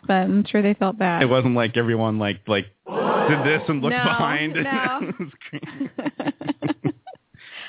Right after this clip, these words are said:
Speaker 1: I was
Speaker 2: Uh,
Speaker 1: always scared that that person was gonna be me, though,
Speaker 2: Yeah.
Speaker 1: or something, or, like, I was gonna, like,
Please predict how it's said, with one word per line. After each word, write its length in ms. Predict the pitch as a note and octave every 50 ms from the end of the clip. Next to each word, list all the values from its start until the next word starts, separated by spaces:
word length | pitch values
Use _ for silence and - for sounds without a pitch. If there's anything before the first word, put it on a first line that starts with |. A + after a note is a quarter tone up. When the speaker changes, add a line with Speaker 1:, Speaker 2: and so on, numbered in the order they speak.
| - -
Speaker 1:
I 120 | B3+ C#4+ D#4+
was 100 | E4+ D#4
Speaker 2:
Uh, 40 | F4
Speaker 1:
always 240 | F4 G#4 A#4 A#4 -
scared 200 | - - F#4+ F#4
that 80 | F#4 F4
that 160 | D#4 D4 C#4
person 320 | - E4 D#4+ D#4 - C#4+ C#4
was 120 | C4 B3
gonna 140 | B3 B3 A#3
be 140 | A3 A3+ G#3
me, 320 | G3 G3 G3+ A#3 C4 C#4+
though, 80 | C#4 -
Speaker 2:
Yeah. 240 | - G#2+ G2+ F#3+ F3 F3
Speaker 1:
or 80 | F#3+ -
something, 320 | - F#3 G3+ - G3 G3 F#3+
or, 120 | F#3+ F#3+
like, 160 | F#3 F#3+ F#3
I 80 | G3 F#3
was 100 | F#3+ F#3+ -
gonna, 160 | - G3+ F#3+
like, 180 | F3+ F3+ F3 -